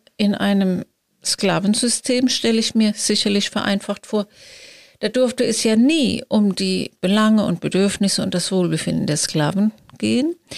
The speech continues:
sondern darum, dass dem Herrn und Herrscher gedient wurde. Und das schafft sicherlich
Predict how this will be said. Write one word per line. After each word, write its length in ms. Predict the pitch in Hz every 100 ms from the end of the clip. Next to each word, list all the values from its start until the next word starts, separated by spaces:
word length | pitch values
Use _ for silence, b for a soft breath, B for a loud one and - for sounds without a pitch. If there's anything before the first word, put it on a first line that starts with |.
| B B B
sondern 760 | - 220 214 220 240 254 269 - _
darum, 840 | 202 190 202 226 240 247 254 233
dass 480 | 196 190 - - -
dem 360 | 208 208 202
Herrn 580 | 190 185 196 185 185 190
und 260 | 202 190 -
Herrscher 440 | 190 175 - 214
gedient 720 | 220 226 - 180 170 151 - -
wurde. 440 | - - - 190 - _ _ _ _ _ _
Und 160 | 226 202
das 280 | 254 262 - _
schafft 380 | - - 220 -
sicherlich 540 | - 208 247 269 269